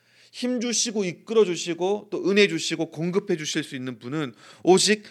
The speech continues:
하나님밖에 없음에도 불구하고 우리는 엉뚱한 데 쫓아가서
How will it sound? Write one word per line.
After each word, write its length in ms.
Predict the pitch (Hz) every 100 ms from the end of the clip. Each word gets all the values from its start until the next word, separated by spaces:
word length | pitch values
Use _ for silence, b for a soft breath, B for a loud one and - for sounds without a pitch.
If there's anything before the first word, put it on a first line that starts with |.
| B
하나님밖에 1080 | B 226 220 208 170 127 _ - 110 98 101 _ _ _ _
없음에도 580 | - 123 - 175 156 127
불구하고 720 | 107 107 107 98 - 110 104 -
우리는 280 | 131 175 185
엉뚱한 680 | 185 294 311 - 294 277 214
데 80 |
쫓아가서 720 | 170 156 175 151 110 123 117